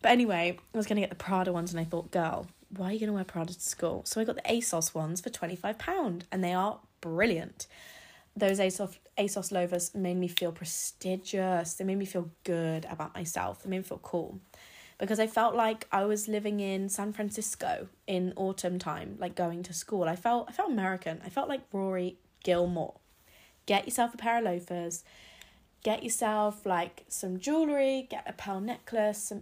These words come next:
earrings, some really cute rings. Wearing rings made me feel really cool too, because it was, like,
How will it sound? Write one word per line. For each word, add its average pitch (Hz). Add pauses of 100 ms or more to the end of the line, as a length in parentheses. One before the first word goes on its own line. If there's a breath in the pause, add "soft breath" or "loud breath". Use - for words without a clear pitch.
earrings, 190
some 196
really 190
cute 185
rings. 220 (400 loud breath)
Wearing 320
rings 269
made 175
me 175
feel 175
really 185
cool 196
too, 208
because 202
it -
was, 220
like, 196